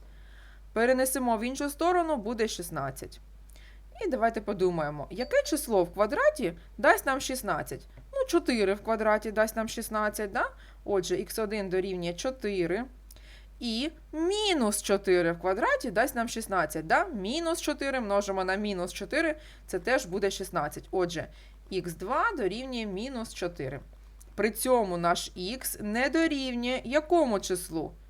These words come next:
Чотири. Отже, у відповідь, що ми запишемо? Відповідь. Відповідь, двокрапочка.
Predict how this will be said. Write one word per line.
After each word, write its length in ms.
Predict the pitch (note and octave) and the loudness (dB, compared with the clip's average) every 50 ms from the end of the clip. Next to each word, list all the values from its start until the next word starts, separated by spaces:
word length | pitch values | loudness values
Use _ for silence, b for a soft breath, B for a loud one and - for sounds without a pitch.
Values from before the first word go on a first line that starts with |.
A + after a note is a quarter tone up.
| - - - | -20 -12 -6
Чотири. 520 | - C5+ C5 C5 D4+ A3+ F3 D3+ C#3+ C#3 - - - - - - - - - - - - | -4 -2 -2 0 0 0 0 0 -2 -4 -8 -14 -20 -20 -20 -20 -20 -20 -20 -20 -10 -4
Отже, 380 | B3 C4 A3+ - - D#3+ - - B B B B B B B B | 2 2 2 2 2 -4 -6 -8 B B B B B B B B
у 220 | - C#4+ D#4 D#4+ | 2 4 4 4
відповідь, 720 | C#4 C#4 C4 A#3 A3+ - - - A#3+ A#3+ B3+ B3 - - - - - | 4 2 -2 -2 -2 -2 -2 -2 -2 -2 -2 -8 -10 -12 -18 -20 -18
що 360 | - - - C4 C#4+ F4 F#4+ | -14 -6 2 4 6 6 6
ми 120 | F#4+ C#4 B3+ | 4 0 2
запишемо? 680 | A3+ A#3 A3+ - F#3 F3 E3+ - - D#3 D3+ D3 C3 - | 0 0 0 2 2 0 0 0 -6 -8 -8 -8 -8 -8
Відповідь. 800 | E3+ E3 F3 F#3+ E3+ D#3+ E3 - - F3+ F#3 F#3 G#3 G#3 - - - - - - - - - - - - - - - - - - - - - - - - - - - - - - - - - - - - - - - - - - - - - - - - - - | -8 -6 -4 -4 -4 -4 -4 -4 -4 -4 -4 -4 -6 -8 -12 -18 -20 -20 -20 -20 -20 -20 -20 -20 -20 -20 -20 -20 -20 -20 -20 -20 -20 -20 -20 -20 -20 -20 -20 -20 -20 -20 -20 -20 -20 -20 -20 -20 -20 -20 -20 -20 -20 -20 -20 -20 -20 -20 -20 -20 -20 -20 -18 -14
Відповідь, 840 | E3+ F3 F3 F3 E3 D#3 D#3 - - - F3+ F#3+ F#3+ G#3 G#3 - - | -12 -8 -6 -4 -4 -4 -6 -6 -6 -4 -4 -2 -4 -6 -8 -10 -10
двокрапочка. 800 | E3+ F3+ F#3+ F#3 G3+ F#3+ F3+ F3+ F3+ E3+ E3+ - - E3+ D#3+ | -6 -6 -4 -2 2 2 2 2 0 -2 -8 -8 -8 -8 -8